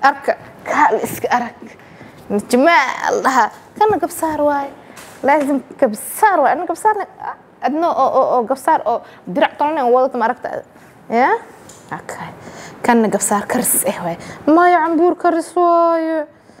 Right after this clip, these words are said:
Gabsaar karis waaye, kulaha cambuur waaye. Najma, thank you, akhwaan. Thank you, thank you, thank you.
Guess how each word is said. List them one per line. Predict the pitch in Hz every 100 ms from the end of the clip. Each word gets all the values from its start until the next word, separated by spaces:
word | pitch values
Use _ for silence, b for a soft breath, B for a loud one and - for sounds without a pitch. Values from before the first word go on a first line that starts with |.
| b b -
Gabsaar | 302 339 320
karis | 339 330 311
waaye, | 330 320
kulaha | 320 320 311 269
cambuur | 330 359 415 359
waaye. | 330 311 294 - - B B B -
Najma, | 262 214 233 220
thank | 220 233 220 -
you, | 220 214
akhwaan. | - - 214 214 208
Thank | - 220 220 208
you, | - -
thank | 233 226 226 -
you, | 214 208
thank | - 220 220 -
you. | 226 226 220